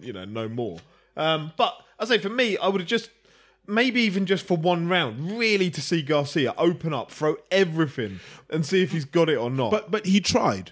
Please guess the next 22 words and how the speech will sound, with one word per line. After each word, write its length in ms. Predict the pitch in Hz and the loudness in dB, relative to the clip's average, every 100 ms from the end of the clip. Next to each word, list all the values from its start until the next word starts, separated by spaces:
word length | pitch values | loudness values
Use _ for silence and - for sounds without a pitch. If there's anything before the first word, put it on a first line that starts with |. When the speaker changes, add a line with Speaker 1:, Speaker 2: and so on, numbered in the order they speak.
| - | -8
Speaker 2:
right? 260 | 101 131 - - | -4 -4 -4 2
When, 300 | 156 208 180 | 4 4 6
when 160 | 202 | 4
Spence 360 | 208 - 202 196 | 4 2 2 2
was 140 | 143 | 2
like, 240 | 147 123 - - | 2 2 -2 -2
actually, 260 | 254 202 | 0 2
let's, 200 | 240 - | 2 2
let's, 220 | 247 247 208 - | 2 0 -4 -12
Spence 280 | - 302 311 | -2 0 0
was 120 | 233 | -2
like, 160 | - - | -4 -2
"Let's 140 | 294 | -2
see 100 | - | 0
what 160 | 277 233 | 2 2
happens 300 | 240 190 151 | 0 -2 -2
if 100 | 151 | -2
I 60 | |
go 160 | 147 156 | 2 2
on 80 | 139 | 2
the 80 | 135 | 0
inside. 480 | 120 - 95 - | 0 -2 -4 -6